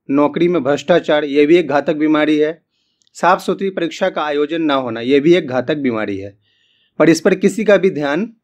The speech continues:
नहीं जाता है, क्योंकि इसका असर जो है, बहुत ही धीमे धीमे हम लोगों के जीवन पर होता है। देखिए, मरना तो दोनों ही तरह से है, चाहे कोरोना हो, चाहे बेरोजगारी हो। अगर आप बेरोजगार रहेंगे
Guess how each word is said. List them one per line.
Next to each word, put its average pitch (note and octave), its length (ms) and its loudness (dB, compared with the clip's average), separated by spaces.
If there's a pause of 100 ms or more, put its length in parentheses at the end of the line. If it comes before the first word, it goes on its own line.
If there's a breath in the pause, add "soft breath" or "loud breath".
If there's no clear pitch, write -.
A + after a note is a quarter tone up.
(100)
नहीं D#3+ 200 0
जाता D3+ 300 0
है, A#2 100 -6
क्योंकि D3 340 -6
इसका F3+ 300 -2
असर F#3+ 260 0
जो E3 120 -2
है, E3 60 4
बहुत C#3+ 300 0
ही G#3+ 180 -2 (340)
धीमे G3 400 4
धीमे E3+ 260 4
हम D#3 180 2
लोगों D3+ 220 2
के C#3+ 120 0
जीवन C3+ 360 0
पर F3+ 200 0 (420)
होता C3 260 0
है। G2 240 -8 (1600)
देखिए, D3+ 320 2
मरना D3+ 340 2
तो G3 140 0
दोनों F3 260 0
ही F#3+ 60 0
तरह F#3 260 2
से E3 140 -4
है, E3 320 -4
चाहे D3 180 2
कोरोना D3 420 2
हो, E3 320 -2
चाहे D#3 200 2
बेरोजगारी B2 640 -2
हो। G#2 240 -12 (720)
अगर D#3 180 4
आप F#3 100 4
बेरोजगार E3+ 500 0
रहेंगे F3 440 -2